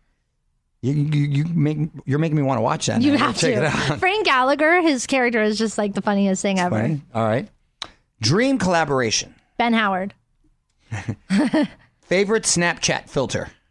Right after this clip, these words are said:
Speaker 2: The puppy. No. Okay. It's, it's like, it doesn't, it's not there all the time, but it's like they make you a baby bear and they give you, like, a bottle.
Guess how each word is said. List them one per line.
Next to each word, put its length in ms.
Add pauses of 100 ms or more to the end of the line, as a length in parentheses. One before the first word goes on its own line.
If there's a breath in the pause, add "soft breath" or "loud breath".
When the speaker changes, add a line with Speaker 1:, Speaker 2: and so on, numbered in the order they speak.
(160)
Speaker 2:
The 800
puppy. 440
No. 280
Okay. 240 (680 soft breath)
It's, 240
it's 280 (120)
like, 280
it 60
doesn't, 320 (100)
it's 140
not 220
there 180
all 140
the 80
time, 480 (460)
but 100
it's 220
like 240
they 100
make 180
you 100
a 60
baby 320
bear 280
and 120
they 80
give 160
you, 60
like, 160
a 40
bottle. 560